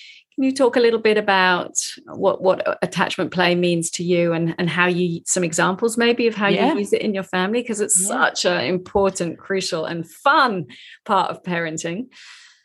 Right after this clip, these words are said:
Speaker 2: Yeah. Oh, absolutely. I could talk about play all day long. So, you know, you might have to stop me <laughs> at some point. Um, but I think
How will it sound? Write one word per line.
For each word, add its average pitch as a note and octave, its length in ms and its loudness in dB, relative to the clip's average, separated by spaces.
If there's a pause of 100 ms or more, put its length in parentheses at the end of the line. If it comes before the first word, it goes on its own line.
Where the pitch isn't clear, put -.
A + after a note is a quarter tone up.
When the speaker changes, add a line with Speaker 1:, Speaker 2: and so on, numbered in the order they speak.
Speaker 2:
Yeah. F#3 280 0 (340)
Oh, F#3 360 4 (140)
absolutely. E3+ 540 2
I G3 160 4
could A#3+ 160 -2
talk A3 160 0
about F#3+ 260 0
play D3+ 460 0 (640)
all E3+ 120 0
day D3+ 180 2
long. D3+ 340 0
So, E3+ 220 0
you D#3+ 260 2
know, D3+ 100 -2
you D#3+ 200 -2
might D#3+ 160 0
have F3 200 -6
to F#3+ 80 -4
stop - 300 0
me F#3 140 2
<laughs> B3 40 2
at C4+ 120 2
some D4 280 4
point. - 800 0 (520)
Um, C4 200 0 (480)
but C4 280 4
I C4 140 2
think C4+ 420 -2